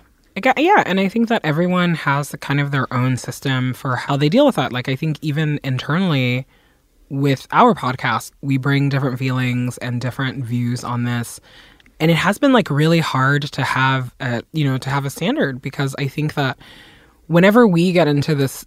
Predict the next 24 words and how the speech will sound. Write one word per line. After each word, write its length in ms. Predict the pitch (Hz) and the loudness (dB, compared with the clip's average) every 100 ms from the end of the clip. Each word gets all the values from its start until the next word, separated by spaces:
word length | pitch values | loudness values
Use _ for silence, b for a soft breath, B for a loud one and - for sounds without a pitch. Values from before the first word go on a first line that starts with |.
| _ | _
this 180 | 151 - | -4 -4
tussle 460 | - 139 147 139 | -6 -4 0 0
of, 240 | 123 127 131 | 0 -2 -2
you 80 | 170 | -2
know, 140 | 135 - 151 | -2 0 2
our 120 | 160 | 2
show 220 | - 202 | 6 6
runs 240 | 202 175 | 8 6
on 100 | 151 135 | 4 2
advertising. 680 | 131 139 139 127 120 120 | 0 0 2 0 0 -4
Surprise. 600 | 135 131 147 123 113 - - | -6 -2 0 0 -4 -8 -10
If 120 | 156 160 | -6 0
you're 120 | 165 | 2
listening, 400 | 151 139 135 170 | 2 0 -2 -2
you 80 | 156 | -2
get 100 | 143 | -4
a 40 | |
show 200 | - 147 | 0 -2
for 120 | 156 175 | 0 -2
free 300 | 147 143 - | 2 2 0
every 220 | 131 165 | 2 2
<laughs> 100 | - | 4
Friday 460 | 160 143 135 127 135 | 2 0 0 0 -2
because 580 | 139 147 127 127 123 | -2 -2 -2 -2 -6